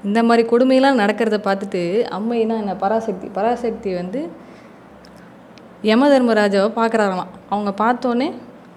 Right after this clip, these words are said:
"ஓகே" அப்படின்னு அவருக்கு புரிஞ்சிச்சு. "ஓகே, இதை நம்ம க்ளோஸ் பண்ணணும்னா" யமனுக்கு புரிஞ்சு அதை மு-, செஞ்சு முடிச்சிட்டாராம் யமன்.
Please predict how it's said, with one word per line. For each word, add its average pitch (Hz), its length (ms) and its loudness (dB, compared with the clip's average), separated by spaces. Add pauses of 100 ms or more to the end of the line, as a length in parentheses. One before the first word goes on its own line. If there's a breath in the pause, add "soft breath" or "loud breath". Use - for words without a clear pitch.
(100)
"ஓகே" 196 320 -4
அப்படின்னு 180 280 -4
அவருக்கு 180 380 -4
புரிஞ்சிச்சு. 180 360 -4
"ஓகே, 185 140 -8
இதை 185 140 -2
நம்ம 175 280 -4
க்ளோஸ் 220 260 0
பண்ணணும்னா" 190 440 -4
யமனுக்கு 190 460 -4
புரிஞ்சு 262 400 -6
அதை 196 220 -4
மு-, 208 200 -4
செஞ்சு 190 300 -2
முடிச்சிட்டாராம் 175 420 0
யமன். 165 240 -4